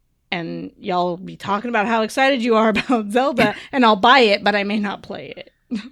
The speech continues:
Speaker 2: So it's interesting. Everything you're talking about, your,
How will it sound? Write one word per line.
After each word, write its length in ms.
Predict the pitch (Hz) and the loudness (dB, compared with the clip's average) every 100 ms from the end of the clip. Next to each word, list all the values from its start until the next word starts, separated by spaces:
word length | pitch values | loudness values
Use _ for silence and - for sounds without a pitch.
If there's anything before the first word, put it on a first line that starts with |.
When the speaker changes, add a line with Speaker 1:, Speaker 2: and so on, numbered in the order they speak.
| 240 - - _ | -20 -20 -20 _
Speaker 2:
So 140 | - - | -4 -2
it's 160 | 143 | 2
interesting. 400 | 175 151 127 120 | 4 4 0 -2
Everything 340 | 127 147 160 143 | 0 0 0 0
you're 80 | |
talking 420 | 120 120 120 117 104 | 0 -2 -2 -2 -2
about, 380 | 101 98 98 - _ _ _ _ _ _ _ _ - | -2 -6 -10 -16 _ _ _ _ _ _ _ _ -6
your, 300 | 131 127 | 0 0